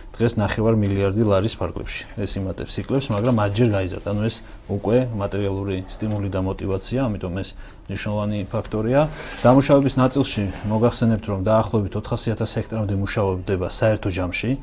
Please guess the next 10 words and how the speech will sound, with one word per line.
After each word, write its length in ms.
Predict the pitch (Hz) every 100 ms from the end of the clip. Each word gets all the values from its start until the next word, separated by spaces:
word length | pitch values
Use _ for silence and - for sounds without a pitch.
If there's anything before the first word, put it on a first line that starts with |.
| - - -
ბუნებრივია, 680 | 107 107 101 110 98 95
ეს 40 | -
სამჯერ, 320 | 107 95 92
ოთხჯერ 300 | 90 - 101
აღემატება 520 | 98 98 98 87 95 92
იმას, 260 | 90 92
რაც 160 | - -
მანამდე 380 | 101 104 101 95
მუშავდებოდა, 600 | 92 - 95 95 95 95
თუმცა 320 | - 110 -